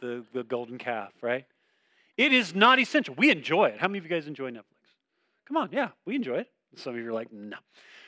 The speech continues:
Uh, it's a non-essential in our life, but here's the reality of Netflix, specifically series, once you start one, it can suck you into the thing, and the next thing you know,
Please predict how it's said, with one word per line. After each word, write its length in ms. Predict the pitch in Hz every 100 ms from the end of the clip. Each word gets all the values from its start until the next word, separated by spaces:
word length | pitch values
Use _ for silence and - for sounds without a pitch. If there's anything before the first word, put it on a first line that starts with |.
| _
Uh, 260 | - 185 180 _ _ _ _ _ _
it's 160 | 196 202
a 60 | 208
non-essential 680 | 226 254 - 254 233 208
in 80 | 196
our 140 | 180 196
life, 160 | 175
but 100 | -
here's 600 | - - 277 320 269 - - -
the 80 |
reality 540 | 147 151 247 311 156 127
of 120 | 110
Netflix, 720 | 123 127 - 123 185 - - _
specifically 840 | - - 160 269 - 196 151 135
series, 680 | 131 - 208 156 165 196 - _ _ _ _ _ _ _ _ _ -
once 240 | 196 220
you 100 | 226
start 360 | - 220 202 175
one, 460 | 233 208 156 170 _ _ _ _ _ _ - - _ _ _ _ _ _ _ _ -
it 120 | 202
can 120 | 208 170
suck 300 | - 226 220
you 120 | 214
into 140 | 214
the 100 | 202
thing, 240 | - 220 202
and 80 |
the 60 | 175
next 380 | 170 180 240 -
thing 180 | 254 233
you 140 | 220
know, 320 | 208 220 247